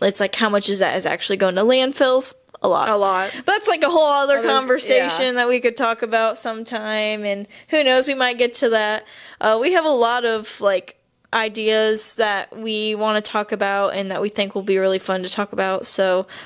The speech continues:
Speaker 1: hopefully you enjoyed this episode and kind of getting to know us a little bit more. I feel like they got to know us, like, our background a little bit, kinda where we're coming from.
Speaker 2: Yeah.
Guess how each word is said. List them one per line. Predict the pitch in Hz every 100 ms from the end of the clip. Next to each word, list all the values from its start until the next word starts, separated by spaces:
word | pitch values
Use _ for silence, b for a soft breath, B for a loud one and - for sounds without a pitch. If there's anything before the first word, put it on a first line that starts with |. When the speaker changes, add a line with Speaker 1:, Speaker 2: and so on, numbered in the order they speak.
| B
Speaker 1:
hopefully | 330 339 311 302
you | 277
enjoyed | 269 233 220 233 214 196 190
this | 208 214 220 - - - - -
episode | - - - 220 220 214
and | 185 185 202
kind | - 320
of | 254
getting | 269 240
to |
know | 247 254 254
us | 262
a | 254
little | 240 240
bit | 226
more. | 240 240
I |
feel | 262 494
like | 494
they | 320
got | 311 311 320
to | 285
know | 269 269
us, | 254 262 - - B B B
like, | 269 262 254
our | - 277
background | 240 240 254 277 262 262
a | 262
little | 262 262
bit, | 254 254 247
kinda | 285 254
where | 247 247
we're |
coming | 240 240 226 240
from. | 240 233 233 240
Speaker 2:
Yeah. | 254 311